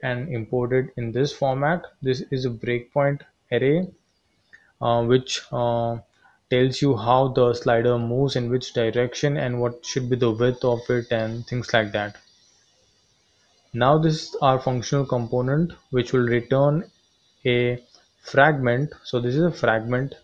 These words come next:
Usually you might be thinking, "What is this? It is empty, right?" But this is a fragment component in React.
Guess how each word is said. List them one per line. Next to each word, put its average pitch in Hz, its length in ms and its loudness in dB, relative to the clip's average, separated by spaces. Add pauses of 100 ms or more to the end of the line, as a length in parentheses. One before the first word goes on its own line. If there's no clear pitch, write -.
(560)
Usually 120 360 -2
you 120 200 -4
might 120 180 0
be 117 100 0
thinking, 117 340 -4
"What 117 160 2
is 110 180 0
this? 113 420 -6
It 120 100 -4
is 113 100 0
empty, 110 240 -2
right?" 120 200 2 (120)
But 127 240 2
this 127 160 0
is 151 200 2
a 139 80 0
fragment 127 640 0 (420)
component 123 640 0 (140)
in 117 180 -2
React. 110 460 0